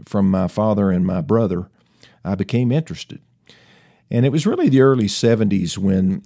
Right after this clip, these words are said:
um, we moved to Tennessee and my dad bought a Chevy dealership here that I really started paying atten-, attention. I just can't believe how,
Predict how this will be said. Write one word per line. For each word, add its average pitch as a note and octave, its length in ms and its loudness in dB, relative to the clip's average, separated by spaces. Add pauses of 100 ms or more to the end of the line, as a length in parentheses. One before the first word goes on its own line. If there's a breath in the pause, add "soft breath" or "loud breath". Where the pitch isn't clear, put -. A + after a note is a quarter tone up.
um, - 560 -10
we A2 180 0
moved G#2 360 2
to F2 60 -6
Tennessee G2+ 560 0
and G2 80 0
my F#2+ 120 -2
dad F#2+ 260 -2
bought F#2+ 160 0
a E2 60 -6
Chevy C#3+ 340 -2
dealership F2 540 -6
here E2+ 240 -6 (760 soft breath)
that A2 120 0
I A#2 40 2
really A#2 300 2
started G2 320 -2
paying G2 220 0
atten-, F#2+ 340 -4 (160)
attention. G2+ 500 -2
I D3+ 100 0
just B3 200 -2
can't - 260 -2
believe G#2 340 0
how, F#2+ 300 -2